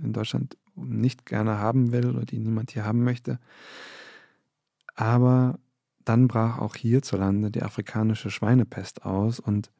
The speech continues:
China hat dann den Import gestoppt und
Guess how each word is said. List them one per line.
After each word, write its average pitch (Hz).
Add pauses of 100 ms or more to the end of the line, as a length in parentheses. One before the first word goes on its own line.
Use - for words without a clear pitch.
China 120
hat 107
dann 104
den 98 (100)
Import 110 (460)
gestoppt -
und 113